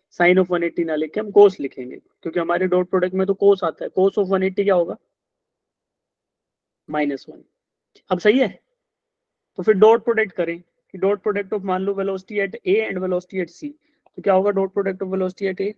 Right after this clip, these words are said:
velocity at A to velocity at C, cos of angle between them। तो cos one eighty नेगेटिव होता है, तो minus V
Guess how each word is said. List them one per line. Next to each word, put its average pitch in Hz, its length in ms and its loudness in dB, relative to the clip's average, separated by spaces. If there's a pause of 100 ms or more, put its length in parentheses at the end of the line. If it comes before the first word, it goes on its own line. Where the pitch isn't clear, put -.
(140)
velocity 165 440 -2
at 170 160 -6
A - 20 0 (500)
to 175 120 -4
velocity 165 380 -2
at 160 120 -16
C, 196 180 -6 (1300)
cos 247 360 8
of 254 180 -6
angle 202 280 -4
between 190 320 -2
them। 139 160 -8 (1080)
तो 226 120 -8 (200)
cos 226 260 0
one 220 160 -6
eighty 220 180 -10
नेगेटिव 208 300 -6
होता 202 160 -6
है, - 20 -20
तो 262 80 -8
minus 226 480 -4
V 196 240 -10